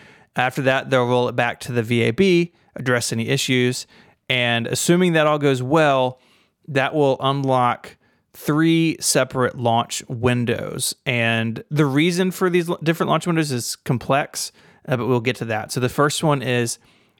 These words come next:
February twelfth through twenty-sixth. The second one is March twelfth through twenty-sixth.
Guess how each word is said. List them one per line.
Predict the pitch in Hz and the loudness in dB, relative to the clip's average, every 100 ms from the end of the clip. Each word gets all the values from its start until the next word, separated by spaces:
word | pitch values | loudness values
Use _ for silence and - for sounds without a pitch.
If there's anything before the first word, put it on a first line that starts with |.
| _ | _
February | 160 143 147 139 131 | -2 2 2 2 0
twelfth | - 139 131 180 - - | -2 0 0 -2 -8 -16
through | - 131 | -8 -6
twenty-sixth. | 113 - 135 120 - 214 - - - _ _ _ _ _ _ _ _ _ | -4 -2 -2 -2 -4 -6 -6 -12 -14 _ _ _ _ _ _ _ _ _
The | - | -6
second | - 143 131 | -2 -2 0
one | 135 | 0
is | 123 131 | -2 -2
March | 123 131 156 - - | 0 0 0 -4 -6
twelfth | - 131 127 170 - _ _ _ _ | 0 0 0 -4 -12 _ _ _ _
through | 135 | -4
twenty-sixth. | 120 135 120 110 127 117 - - | -2 -2 -2 -2 -4 -4 -6 -14